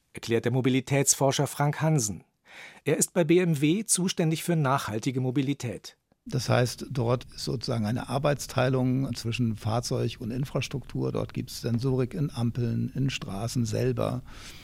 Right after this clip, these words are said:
Speaker 2: in Fußgängerüberwegen, die dann entsprechend auch mit den Fahrzeugen kommunizieren.
Speaker 1: Entsprechende Technik wird es in Zukunft verstärkt auch bei uns geben, erläutert Klaus Bogenberger.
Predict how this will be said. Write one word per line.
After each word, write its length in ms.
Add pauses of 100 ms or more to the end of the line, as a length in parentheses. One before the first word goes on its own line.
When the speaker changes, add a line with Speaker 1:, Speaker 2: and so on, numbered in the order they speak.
(280)
Speaker 2:
in 360
Fußgängerüberwegen, 1160
die 120
dann 180
entsprechend 600
auch 280
mit 160
den 100
Fahrzeugen 460
kommunizieren. 760 (560)
Speaker 1:
Entsprechende 540
Technik 460
wird 160
es 120
in 100
Zukunft 500
verstärkt 500
auch 140
bei 140
uns 320
geben, 380 (100)
erläutert 420
Klaus 280
Bogenberger. 720